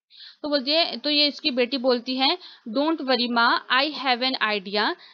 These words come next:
tell the king to arrange an elephant and a big boat।" तो जो लड़की है वो बोल रही है कि "मा-, मॉम, आप मतलब tension मत लो कि मेरे पास एक idea है, आप राजा को बोलो कि एक elephant और एक बड़ी सी boat का इंतजाम करें।" फिर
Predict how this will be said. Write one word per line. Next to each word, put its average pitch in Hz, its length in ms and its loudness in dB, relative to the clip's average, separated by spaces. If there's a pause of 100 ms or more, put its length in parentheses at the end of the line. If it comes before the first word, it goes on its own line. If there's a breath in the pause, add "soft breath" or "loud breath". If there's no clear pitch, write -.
(240 loud breath)
tell 294 240 4
the 339 80 0 (100)
king 262 220 0
to 294 180 -8
arrange 262 320 2
an 294 200 0
elephant 226 340 -6 (160)
and 247 180 -2
a 226 80 -4
big 190 280 -6
boat।" 180 220 -6
तो 254 120 -2
जो 269 120 -4
लड़की 254 380 -2
है 262 120 -8
वो 277 140 -6
बोल 240 260 -2
रही 247 160 -6
है 247 280 -2 (340 loud breath)
कि 269 120 2
"मा-, 247 360 -2
मॉम, 240 320 -2
आप 240 260 0
मतलब 226 360 -8
tension 233 400 -2
मत 220 220 -6
लो 240 200 -2
कि 294 180 -10
मेरे 233 260 -2
पास 240 320 -2
एक 240 160 -8
idea 202 340 -4
है, 277 180 -2
आप 233 280 -2
राजा 208 320 -2
को 240 160 -4
बोलो 226 400 0 (320 loud breath)
कि 269 100 2
एक 269 100 -4
elephant 233 540 -2
और 247 120 -2
एक 214 160 -4
बड़ी 302 240 0
सी 302 140 -8
boat 214 300 -4
का 226 220 -4
इंतजाम 196 540 -4
करें।" 180 280 -4 (1080)
फिर 320 260 2